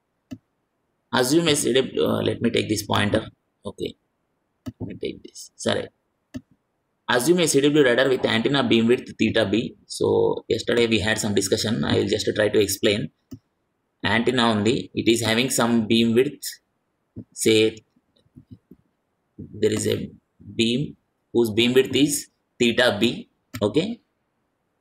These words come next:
Theta b is the beam width.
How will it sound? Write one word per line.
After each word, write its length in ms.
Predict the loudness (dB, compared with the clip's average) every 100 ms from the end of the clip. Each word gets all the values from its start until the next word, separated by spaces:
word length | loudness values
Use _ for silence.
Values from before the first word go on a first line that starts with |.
| _ _ -18 -18 _ _ -20 -20 _ _ _ _ -6 2 2 2 _ _ _ _ _
Theta 240 | -2 0 2
b 80 | 2
is 60 | 2
the 80 | 2 4
beam 140 | 4 2
width. 200 | 0